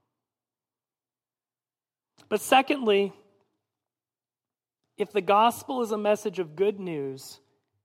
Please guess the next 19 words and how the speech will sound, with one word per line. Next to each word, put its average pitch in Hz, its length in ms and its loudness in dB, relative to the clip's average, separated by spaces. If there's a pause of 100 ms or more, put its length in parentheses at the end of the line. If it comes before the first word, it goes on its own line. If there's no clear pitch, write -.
(220)
it 185 160 -12
must 185 380 -2
be 165 180 -6
proclaimed. 135 880 -10 (1800)
The 196 100 2
good 233 280 4
news 247 340 2
of 190 120 0
Jesus 208 500 -4
Christ 180 440 2
is 170 120 -6
a 165 60 -6
message 175 480 -2
that 160 180 -6
all 180 300 0
people 165 460 -8
need 156 260 -6
to 156 80 -12
hear. 143 380 -8